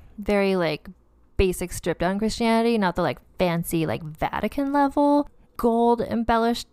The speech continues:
silk robes. This is, like, a more simple style. And Njinga liked them. So unlike other European prisoners, she granted the Spanish Capuchins extended freedoms in her war camp. And one of them, Father Calixto Zelotes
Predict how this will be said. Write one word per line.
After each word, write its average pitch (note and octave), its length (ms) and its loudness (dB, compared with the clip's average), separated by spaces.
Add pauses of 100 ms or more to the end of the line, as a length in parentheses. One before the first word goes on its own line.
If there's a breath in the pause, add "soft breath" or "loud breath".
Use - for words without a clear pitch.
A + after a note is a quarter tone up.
silk A#3+ 320 0
robes. A#3 460 2
This - 160 -8
is, G#3 140 -4
like, E3+ 260 -2 (460)
a A3 80 2
more A3 200 2
simple - 320 -2
style. - 360 -6 (480 loud breath)
And G#3+ 180 2
Njinga G#3+ 600 2 (400)
liked B3+ 380 -2
them. - 380 -4 (340)
So G#3 200 2
unlike C#4 280 2
other G#3 180 2
European G3 440 0
prisoners, E3 460 -2
she - 120 -4
granted D#3+ 440 -4
the C2 360 -4 (440)
Spanish - 300 -4
Capuchins A3+ 580 -2
extended C4 460 -2
freedoms G#3+ 460 -2
in F3+ 140 0
her F3+ 140 2
war F#3+ 240 2
camp. - 340 -12 (580)
And G3+ 300 4
one D4 160 4
of D#4+ 120 2
them, A3 420 -2 (720)
Father F3+ 280 0
Calixto C4+ 560 2
Zelotes A#3 720 2